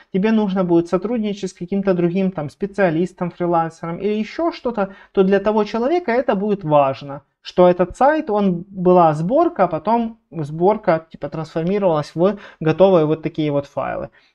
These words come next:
И всё, вы просто отдаёте, объясняете, что это, он в дальнейшем, ну, может, вы потом не захотите с ним работать, или, э, он там ш-, найдёт себе какого-то другого фрилансера,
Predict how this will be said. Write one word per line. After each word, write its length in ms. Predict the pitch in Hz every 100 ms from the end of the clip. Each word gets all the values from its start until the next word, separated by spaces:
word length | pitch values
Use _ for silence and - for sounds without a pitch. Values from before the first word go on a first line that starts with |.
| -
И 60 | 302
всё, 220 | - 277
вы 100 | 226
просто 340 | 254 233 233
отдаёте, 440 | 208 196 285 339 220
объясняете, 560 | 196 - 226 202 202
что 220 | - 330
это, 180 | 349 262
он 260 | 208 214 185
в 60 | 165
дальнейшем, 680 | 175 220 311 294 214 185 _ - _
ну, 240 | 170 190 175
может, 360 | 143 202 190
вы 200 | 180 185
потом 280 | 180 196 160
не 80 | 170
захотите 500 | 180 175 156 143 143
с 100 | -
ним 140 | 143 139
работать, 500 | 135 135 131 135 135
или, 500 | 220 190 196 196 185 - _ _ _ -
э, 200 | - 151
он 380 | 180 196 185
там 440 | 175 160 160 143 - _
ш-, 200 | - - -
найдёт 360 | 160 170 185
себе 200 | - 160
какого-то 440 | 156 156 165 160 156
другого 420 | 156 147 143 143
фрилансера, 720 | 156 147 143 143 135 143 143